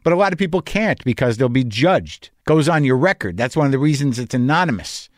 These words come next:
You know what I mean? You gotta keep it to yourself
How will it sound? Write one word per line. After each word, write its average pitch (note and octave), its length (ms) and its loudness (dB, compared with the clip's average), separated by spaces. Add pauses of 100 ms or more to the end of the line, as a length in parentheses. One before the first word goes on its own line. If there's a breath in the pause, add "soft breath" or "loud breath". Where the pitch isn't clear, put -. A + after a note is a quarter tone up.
(880)
You A2 120 2
know B2+ 80 4
what C3+ 100 2
I - 20 0
mean? D#3+ 280 2
You - 480 -16
gotta C#3+ 180 0
keep E3 240 -2
it D#3 100 -2
to - 80 -6
yourself C#3 640 0